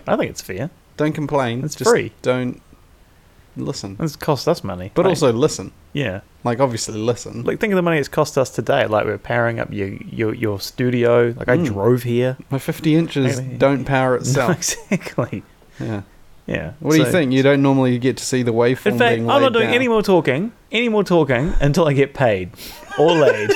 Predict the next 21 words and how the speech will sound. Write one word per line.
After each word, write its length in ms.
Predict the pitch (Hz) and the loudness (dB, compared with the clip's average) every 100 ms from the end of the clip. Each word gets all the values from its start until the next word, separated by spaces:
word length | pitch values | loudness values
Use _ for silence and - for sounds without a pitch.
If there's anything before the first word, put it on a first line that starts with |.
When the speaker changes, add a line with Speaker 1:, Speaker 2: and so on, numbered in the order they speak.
| - - | 0 -4
Speaker 2:
<laughs> 280 | - - - | -2 -4 0
Speaker 1:
One 220 | 135 156 | 2 2
of 40 | 156 | 4
the 60 | |
other, 120 | 139 123 - | 2 0 -4
one 140 | 156 143 | 0 0
of 100 | 131 | 2
the 240 | 135 95 | 2 0
two. 540 | 80 - - 120 - 123 | -8 -18 -10 -6 -2 0
Speaker 2:
<laughs> 140 | 190 156 | 0 2
Well, 120 | 180 | 2
I'm 200 | 160 151 | 2 2
giving 260 | 156 156 | 2 4
you 100 | 156 | 6
neither 560 | 143 143 135 139 127 - - - - - - _ - | 6 4 4 4 2 -2 -8 -20 -20 -20 -20 _ 0
B 180 | 160 | 2
Js 340 | 165 151 143 135 | 4 4 4 2
nor 220 | 139 131 | 2 4
money, 340 | 127 123 110 107 | 2 0 0 2
so 460 | 151 127 110 110 107 | 4 4 4 2 -2
Speaker 1:
Ugh. 180 | - | -8